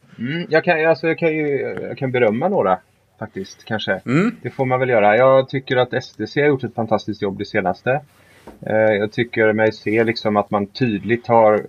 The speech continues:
Speaker 1: har fokuserat på, eh, målgruppen. Alltså det man möter. Här i Lerum så öppnade ett S T C-gym nu, tror jag, i lördags.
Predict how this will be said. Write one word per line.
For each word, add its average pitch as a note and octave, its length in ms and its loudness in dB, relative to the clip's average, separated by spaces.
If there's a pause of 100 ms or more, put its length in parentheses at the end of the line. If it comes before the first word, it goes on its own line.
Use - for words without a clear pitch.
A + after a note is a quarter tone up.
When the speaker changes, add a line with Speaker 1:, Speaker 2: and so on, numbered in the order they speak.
(140)
Speaker 1:
har G#2+ 140 -4
fokuserat G2+ 600 -6 (140)
på, G2 340 -2 (640)
eh, E2+ 1000 -6
målgruppen. A#2+ 580 2 (560)
Alltså C3 340 0
det B2+ 160 4
man A#2+ 220 4
möter. A#2 280 0
Här D3 120 4
i - 20 2
Lerum C3+ 400 4
så - 100 -4
öppnade G#2+ 580 0
ett - 120 -8
S G2+ 140 -2
T G2+ 100 -6
C-gym G#2 380 -2
nu, A#2+ 200 -2
tror G#2+ 200 -2
jag, G#2 120 0
i G2+ 220 -4
lördags. - 460 -4